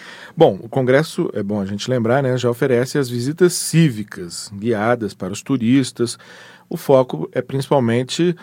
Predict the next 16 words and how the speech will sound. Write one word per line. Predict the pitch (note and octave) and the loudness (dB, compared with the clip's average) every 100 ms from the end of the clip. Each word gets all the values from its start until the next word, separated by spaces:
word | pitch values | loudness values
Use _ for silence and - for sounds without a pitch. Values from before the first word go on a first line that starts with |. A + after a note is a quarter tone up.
| - - - | -14 -20 -18
no | A#2 A#2 C#3 | -6 0 0
papel | D#3 - F#3+ - C3+ C3+ D#3+ | 2 4 4 4 6 6 2
do | A#2 | -2
Poder | A2+ G#2 G#2 | -4 -2 0
Legislativo, | A#2+ B2+ C3 F3 E3 - D#3+ E3+ C#3 D3+ C#3 - _ _ | 0 -2 2 2 2 -4 -2 -2 -4 -8 -12 -20 _ _
na | A2 D3 | -2 0
história, | D#3+ - - D#3 D3+ D3 D3 C#3+ C3 _ _ - | 2 -2 6 8 8 8 4 2 0 _ _ -6
né, | A2 B2+ | -2 -2
do | G#2 | -4
Poder | A2 G2+ | -6 -4
Legislativo. | G#2+ G#2+ A2 A2+ C3+ - C3 C#3 D#3 - - - _ | -4 -4 -4 0 0 0 -2 -2 -4 -8 -20 -20 _
Agora, | - E3+ D#3 | 0 4 6
a | F#3 | 4
novidade | F3 C#3+ C3+ E3+ | 4 4 4 2
é | |
essa | - F3+ E3+ | 2 2 2